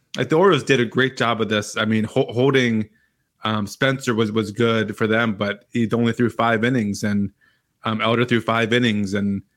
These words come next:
um, I don't know, did Fried get, I think Fried got maybe five innings. Um, and so none of their pitchers got deep into games, even when they limited the runs. Like, we just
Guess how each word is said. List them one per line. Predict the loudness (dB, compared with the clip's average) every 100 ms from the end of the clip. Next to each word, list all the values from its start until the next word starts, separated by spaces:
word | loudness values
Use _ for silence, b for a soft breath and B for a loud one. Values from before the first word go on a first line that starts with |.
| _ _ _ -6
um, | -4 -2 -2
I |
don't | 0
know, | 0
did | -2 -4
Fried | 0 0 2
get, | 0
I | 0
think | -2 -2
Fried | 2 2 2
got | -2 -4 -4
maybe | -2 0 2
five | 0 2
innings. | 2 0 -4 -12 _ _ _ _
Um, | -4 -2 -2
and | 0
so | 0
none | 2 2 2 2
of |
their | 0
pitchers | 0 -2 -2
got | -6 -4
deep | -4 -2
into | -2
games, | 0 -2 -2 -6 -4 2
even | 4 6 4 2 2
when | 2
they | 2 0
limited | 0 2 2
the | 0
runs. | 0 0 -2 -6 -12 _ _ -6
Like, | 0
we | 0 2
just | 0